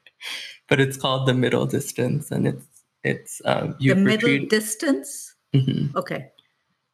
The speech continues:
Speaker 1: And it's, "You've retreated behind your eyes to enter your other life, the real one where you're in charge of the characters. Your childhood has been corrected and you're not going to die, and you keep moving towards a figure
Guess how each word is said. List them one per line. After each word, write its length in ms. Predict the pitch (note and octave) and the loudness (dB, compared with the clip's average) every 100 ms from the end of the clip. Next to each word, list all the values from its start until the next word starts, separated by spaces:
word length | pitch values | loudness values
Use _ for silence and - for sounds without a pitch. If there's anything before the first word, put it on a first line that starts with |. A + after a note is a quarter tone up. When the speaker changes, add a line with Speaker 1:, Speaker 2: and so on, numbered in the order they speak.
| _ - | _ 2
Speaker 1:
And 160 | C3 | 4
it's, 300 | B2 A#2+ - - | 4 0 -8 -2
"You've 260 | C3+ B2+ B2+ | 2 2 2
retreated 500 | B2 - C3 C3+ C3+ | 2 2 4 4 2
behind 380 | C3+ C3 C3 | 2 2 2
your 160 | B2+ C3 | 4 2
eyes 480 | - C3 B2+ B2 - | 2 2 2 0 -4
to 120 | - | -2
enter 260 | - A#2+ - | 0 0 0
your 240 | C#3 - | 2 4
other 280 | - A#2+ B2 | 2 2 2
life, 480 | - - A#2 C3+ - - | 2 0 0 -2 -6 -2
the 100 | A#2+ | 2
real 300 | B2 B2+ B2 | 4 4 4
one 320 | B2+ B2+ B2+ | 4 4 2
where 160 | B2+ A#2+ | 2 4
you're 180 | A#2+ A#2+ | 4 4
in 60 | B2+ | 2
charge 320 | - - - - | 2 0 0 -4
of 100 | - | -6
the 80 | |
characters. 880 | - - - - - - - - - - | -2 0 0 -2 0 0 0 -2 -8 -2
Your 120 | B2+ | 0
childhood 540 | B2+ B2+ A#2 A#2+ - - | 2 2 2 0 -2 -2
has 120 | - | -2
been 200 | - - | -2 -4
corrected 580 | - C#3 C3 C3 B2+ - | 0 2 2 2 0 2
and 140 | - C#2 | 2 2
you're 180 | C3 - | 2 0
not 200 | - - | -2 0
going 240 | A2+ - | 0 0
to 100 | - | -4
die, 460 | - - - - - | 0 2 2 -2 0
and 100 | - | 0
you 120 | - | 0
keep 240 | - - | -2 -2
moving 340 | - B1+ - - | 0 0 0 -2
towards 320 | - - - | 0 -2 -2
a 60 | - | -6
figure 500 | - - - - | -6 -2 -2 -2